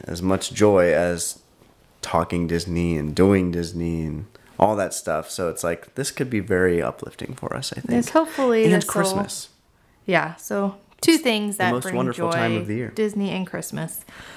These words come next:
Speaker 2: Hopefully we can get our mind off some things, and hopefully you can take your mind off some things and think about something fun.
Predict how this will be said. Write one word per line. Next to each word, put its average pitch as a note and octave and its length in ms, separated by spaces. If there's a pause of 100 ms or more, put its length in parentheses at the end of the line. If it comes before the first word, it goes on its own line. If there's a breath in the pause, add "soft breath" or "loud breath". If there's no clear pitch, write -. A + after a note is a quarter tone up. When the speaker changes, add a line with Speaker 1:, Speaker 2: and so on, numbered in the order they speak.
(420 loud breath)
Speaker 2:
Hopefully C#4 300
we A#3+ 40
can B3+ 80
get B3+ 120
our B3+ 100
mind A#3+ 320
off A#3 180
some A#3 260
things, C#4 380
and G3 220
hopefully C#4 500
you A#3 140
can A3+ 380 (160)
take B3+ 260
your A#3 140
mind F#3+ 260
off F3+ 160
some F#3+ 160
things G3 340
and F3+ 280 (880)
think C#4 160
about C4+ 260
something C4 380
fun. G3+ 460